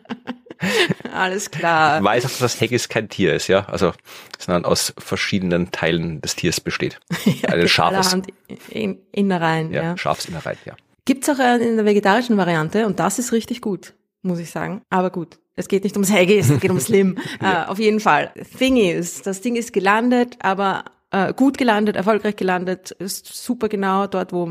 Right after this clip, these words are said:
Speaker 1: wo wir hin wollten. Aber es steht vermutlich schief. Das ist eine Möglichkeit, warum die, die Solarzellen nicht funktionieren.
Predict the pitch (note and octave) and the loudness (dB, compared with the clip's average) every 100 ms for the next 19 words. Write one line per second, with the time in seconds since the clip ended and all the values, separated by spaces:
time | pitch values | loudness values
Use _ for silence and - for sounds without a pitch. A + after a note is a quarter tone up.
0 | E3+ E3+ F3+ C#4+ C4+ A#3+ - - - - | -6 -2 2 4 4 2 -4 -16 -8 2
1 | A3 B3+ B3 A#3+ G#3 - A3 A3 - - | 4 4 4 4 0 0 0 0 -2 -16
2 | - G#3 G3+ B3+ - G#3 G3+ - - - | 2 6 6 4 2 0 0 -6 -8 0
3 | A3+ A3+ B3 - - - _ - F3 - | 2 2 0 -6 -12 -14 _ -4 -2 0
4 | F3+ - E3 E3 D3+ D3 - F#3+ F3+ D#3+ | -2 2 2 4 2 0 0 2 2 4
5 | F3 E3+ E3+ - E3 - D#3+ D3+ F3+ F3 | 4 2 0 -4 -4 0 2 2 0 0
6 | E3+ - F3+ F3 - E3+ F3 A#3+ | -2 -4 -4 -4 -2 0 0 -4